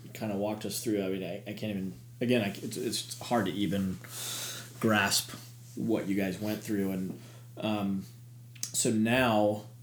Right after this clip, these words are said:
you're in a place where obviously you've dealt with a lot of trauma. And, um, when did you find out that you were really struggling with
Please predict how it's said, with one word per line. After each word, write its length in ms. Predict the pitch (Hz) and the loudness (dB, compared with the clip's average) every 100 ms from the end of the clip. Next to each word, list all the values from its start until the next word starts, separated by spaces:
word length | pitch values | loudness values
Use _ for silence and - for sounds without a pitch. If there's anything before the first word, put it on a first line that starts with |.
| - - - | -20 -14 0
you're 160 | 117 | 2
in 60 | 113 | 4
a 60 | 101 | 4
place 640 | - 110 104 98 - - | 6 6 6 4 2 0
where 600 | 98 101 95 92 92 92 - - - - - - | -2 0 2 2 0 -2 -6 -18 -20 -20 -20 -8
obviously 440 | 104 110 113 117 104 | 0 4 4 4 2
you've 180 | 98 | 2
dealt 260 | 82 104 104 | 2 2 0
with 340 | 101 85 - - | 0 -2 -6 -4
a 40 | |
lot 180 | 101 98 | 0 0
of 60 | 90 | 0
trauma. 400 | - 87 90 104 - - - - | 0 -2 -2 -8 -12 -18 -18 -10
And, 480 | 113 101 95 90 90 - - | -4 0 0 0 -2 -6 -6
um, 400 | 104 107 101 98 - - - - - - | -6 -6 -6 -12 -14 -18 -18 -20 -18 -10
when 440 | 127 107 131 151 139 | -6 2 4 4 4
did 180 | 113 113 | 2 4
you 680 | 120 123 123 120 117 107 - | 6 6 8 6 6 4 -2
find 560 | - - 117 107 107 98 | -8 -2 0 2 2 2
out 580 | 98 95 95 - - - - | 2 2 2 -2 -6 -6 -2
that 220 | 101 92 - - | 0 -2 -6 -2
you 180 | 117 107 | 2 4
were 60 | |
really 240 | 98 98 95 | 4 2 2
struggling 520 | - 107 101 101 98 | 0 0 0 0 0
with 220 | 92 - | 0 -4